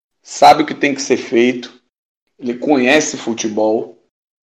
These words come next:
e não está tomando as devidas providências. Está sendo teimoso. Então, meu voto, Peixe Pequeno, vai para Paulo Roberto de Souza Carneiro.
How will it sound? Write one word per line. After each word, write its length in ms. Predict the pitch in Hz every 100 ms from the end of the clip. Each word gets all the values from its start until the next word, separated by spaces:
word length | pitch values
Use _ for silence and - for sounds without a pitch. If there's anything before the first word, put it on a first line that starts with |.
| _ _ _
e 160 | 127 131
não 160 | 143
está 300 | 143 - 139
tomando 760 | 139 143 127 135 147 147 143 -
as 340 | 131 123 131 127
devidas 560 | 127 131 113 135 135
providências. 880 | - 139 139 113 110 107 - - - _ _
Está 300 | - - 117
sendo 400 | 120 - 139 135
teimoso. 680 | 139 160 123 127 117 - - _ _ _ _
Então, 140 | - 117
meu 260 | 131 151
voto, 640 | 110 117 120 123 143 135 _ _ _ _ _ _ _ _ -
Peixe 280 | 147 151
Pequeno, 480 | - 131 127 120 127
vai 200 | 113 117
para 240 | - 127 123
Paulo 640 | - _ _ - 135 156
Roberto 540 | 127 117 113 127 127 131
de 120 | 117
Souza 440 | - 139 151 143
Carneiro. 560 | 143 120 110 101 104